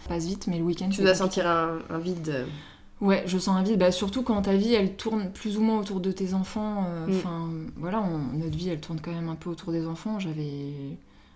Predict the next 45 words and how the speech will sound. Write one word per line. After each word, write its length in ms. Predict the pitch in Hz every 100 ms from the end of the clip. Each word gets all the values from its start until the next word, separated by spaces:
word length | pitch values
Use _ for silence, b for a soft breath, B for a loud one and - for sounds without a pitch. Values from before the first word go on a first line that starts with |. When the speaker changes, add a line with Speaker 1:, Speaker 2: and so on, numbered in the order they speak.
| b - -
Speaker 1:
bah 100 | 151
voilà, 200 | 160 214
je 80 | 214
faisais, 220 | 175 156
j'avais 180 | 165 160
plus 120 | 156
trop 140 | -
d'activités. 600 | 180 170 - 175 170 220 220
C'est 120 | 214
vrai, 140 | 185
j'avais 280 | 185 160 156 156 - 135 -
perdu 320 | 160 160 170
un 120 | 160
peu 160 | 156 190
ce 100 | -
côté-là 500 | 170 165 170 185 180
où, 200 | 165 156
euh, 160 | 151 156 b b
je 80 | -
faisais 240 | - 156 156
plus 200 | - 160
trop 220 | - 170
d'activités 540 | 160 160 - 165 160
à 60 | 160
côté. 360 | 160 156 233 - B B B B -
Et, 180 | 170 165 165
euh, 580 | 160 156 156 151 151 -
et 80 | 170
donc, 220 | 156 160
ouais, 180 | 214 233
mes 160 | 180 156
enfants, 240 | 156 220
c'était 460 | - 151 139 82 101
toute 160 | -
ma 100 | 143
vie, 160 | 175 294
quoi. 160 | 170 151 - - 185
Speaker 2:
Oui. 120 | 175
Speaker 1:
Donc, 200 | 175 175
euh, 120 | 165
c'est 80 | 160
vrai 120 | 175
que 100 | 190
le 80 | 180
week-end, 320 | 160 156 214